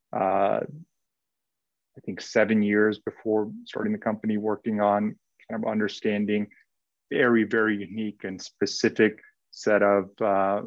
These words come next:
microbacteria and their capabilities and how it interacts with the roots of, you know, corn plants and what that means. And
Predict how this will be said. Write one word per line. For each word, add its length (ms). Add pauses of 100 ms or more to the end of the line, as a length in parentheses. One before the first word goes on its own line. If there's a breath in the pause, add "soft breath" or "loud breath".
microbacteria 1200
and 100
their 220
capabilities 800
and 100
how 120
it 60
interacts 540
with 140 (500 loud breath)
the 80
roots 240
of, 140 (500)
you 80
know, 140
corn 420 (120)
plants 360
and 140 (600 soft breath)
what 220
that 180
means. 460
And 200